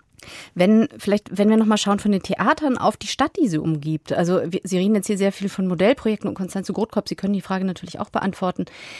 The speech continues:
Wie steht's denn da eigentlich um eine energetische Sanierung? Also wie weit auf der Treppe, <laughs> als die man sich diese Nachhaltigkeitsziele, ähm, verst-, äh, vorstellen kann, sind denn eigentlich die Theater im Vergleich zu den Gebäuden, die jetzt als Mietgebäude um sie rumstehen?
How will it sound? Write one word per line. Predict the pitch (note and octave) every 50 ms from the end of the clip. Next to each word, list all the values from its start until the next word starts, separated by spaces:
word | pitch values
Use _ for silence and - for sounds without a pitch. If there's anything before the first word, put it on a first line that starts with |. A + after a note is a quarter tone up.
| - - -
Wie | - F#3+
steht's | - - A3+ A#3+ -
denn | - G#3+
da | F3+ G#3 C4+ F4+ F#4
eigentlich | D#4 G3 D3+ D#3 -
um | - D#3+
eine | D3+ D#3+ D#3+
energetische | - E3 E3 D#3 - E3+ - F#3+ - - F3
Sanierung? | D#3+ F3+ F3 F3 F3 E3+ E3 E3 D#3+
Also | - F3 F3 E3 D#3 -
wie | - F3 G3+ A#3+ C4+ G#3+
weit | G3 G3 G3+ G3 - - - -
auf | - F3+ -
der | - F3+ -
Treppe, | - - - G3+ G#3+ - C4 A#3+ A#3+ A3+ G#3 G3 -
<laughs> | - -
als | E3+ E3+ - C#3+
die | G3 G#3
man | F#3+ F#3
sich | E3+ E3+ -
diese | - F3+ E3+ F3
Nachhaltigkeitsziele, | E3+ F#3 G3+ G3 G3+ F3+ - F3 - - F#3 F3+ F3 - - - - - F3+ F3+ F3+ F3 D#3+ - - - G#3+ G3+
ähm, | G3
verst-, | F#3 - G#3 F3+ - - - -
äh, | F#3+ F3+
vorstellen | - - G3 - - F#3+ F#3+ F3+
kann, | - - F3+ F#3 - - - - - - - -
sind | - - G#3 A#3+ B3
denn | B3 G#3+
eigentlich | - - - F3+ F#3 F#3+ F3+ - F3+ -
die | - E3+
Theater | - - - - - F3+ G3 - G3
im | - F3+
Vergleich | - - F3 E3 D#3+ E3 E3 F3 G3 A3 G#3 -
zu | - - F#3
den | E3+ F3+ E3+ D#3+
Gebäuden, | E3+ D3+ - E3+ F3 F#3 G3 F#3+ F3+
die | E3 E3
jetzt | E3 D#3 -
als | - D#3+ -
Mietgebäude | F3+ F#3 G#3 - - D3+ - - E3 E3+
um | D3 E3 D#3+
sie | E3
rumstehen? | F3 D#3+ F3 F3 - - - C#3+ D3 D3 D3+